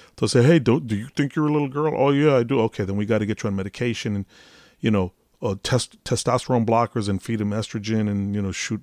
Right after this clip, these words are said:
hormones into 'em." And what M-, Mario Lopez said was, "Hey, you know, I think that a kid should at least be a little older and make his own choices, because at that young age, they're not suited to make a choice they're gonna regret for the rest of their life." And immediately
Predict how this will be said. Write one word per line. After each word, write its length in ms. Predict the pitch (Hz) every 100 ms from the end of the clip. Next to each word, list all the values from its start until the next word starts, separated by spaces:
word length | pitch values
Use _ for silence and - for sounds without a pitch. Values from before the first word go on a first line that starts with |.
| _ -
hormones 420 | - 113 113 110
into 320 | 110 107 120
'em." 140 | 110 107 - - - -
And 160 | 120
what 120 | 120 -
M-, 220 | 143 -
Mario 300 | 139 143 143
Lopez 400 | 139 135 - 131
said 180 | - 147
was, 240 | 120 113 120
"Hey, 320 | 160 113 -
you 160 | - 127
know, 180 | 113
I 140 | - 117
think 380 | - 165 147 -
that 200 | 123 127
a 80 |
kid 280 | - 147 135
should 180 | - 123
at 100 | 123
least 220 | 127 120
be 80 | 123
a 60 | 110
little 200 | 110 117
older 400 | 147 180 135 135 - - _
and 100 | 123
make 160 | 117 110
his 140 | 107
own 140 | 107 101
choices, 480 | - 120 127 113 95
because 360 | 101 - 95
at 160 | 104 95
that 200 | 110 101 -
young 260 | 110 104
age, 320 | 110 156 110
they're 140 | 90 110
not 220 | 110 113 - _ _
suited 440 | - - 208 175
to 80 | -
make 220 | 107 104 - - - _ _
a 40 | -
choice 240 | 139 113
they're 80 | 107
gonna 160 | 110
regret 340 | 101 98 104 -
for 120 | 123
the 60 | 104
rest 260 | 110 -
of 60 | 92
their 100 | 92
life." 340 | 101 131 - _ _ _ _ _ _ _ _ _ - - - - -
And 120 | 131
immediately 480 | 120 175 170 113